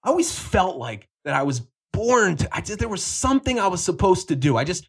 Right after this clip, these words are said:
had that feeling, even though I never really had any proof of it outside of me. In my heart, I was like,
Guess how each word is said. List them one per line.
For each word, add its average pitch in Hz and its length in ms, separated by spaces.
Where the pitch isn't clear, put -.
had 294 260
that 240 200
feeling, 208 300
even 302 120
though 240 120
I 190 80
never 254 560
really 208 340
had 175 100
any 208 220
proof - 460
of 151 120
it 139 80
outside 139 260
of 127 60
me. 127 160
In 170 80
my 143 140
heart, 143 480
I 113 60
was 120 120
like, 107 160